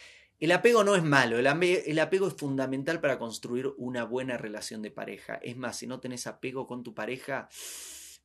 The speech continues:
la pareja está en problemas. La pareja tiene que tener apego uno por el otro, y el apego es muy bueno para toda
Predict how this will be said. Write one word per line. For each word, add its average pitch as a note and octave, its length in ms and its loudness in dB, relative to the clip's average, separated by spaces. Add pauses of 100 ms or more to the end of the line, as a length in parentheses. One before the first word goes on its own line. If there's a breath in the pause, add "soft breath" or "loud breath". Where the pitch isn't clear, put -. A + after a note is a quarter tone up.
(100)
la A2 140 -12
pareja C3 260 -8
está A#2 120 -12
en A2 80 -10
problemas. G2 580 -14 (320 loud breath)
La B2+ 200 -2
pareja D3+ 460 -2 (220)
tiene D#3+ 300 -6
que A2+ 80 -8
tener G#2 280 -12
apego G2+ 420 -12
uno A2 280 -10
por G2+ 140 -14
el G2 120 -10
otro, G2+ 260 -12
y - 20 -6
el G#2+ 60 -4
apego C3 320 -6
es A#2+ 60 -16
muy C#3 280 -6
bueno C3 380 -6
para G#2+ 280 -6
toda C#3+ 600 -6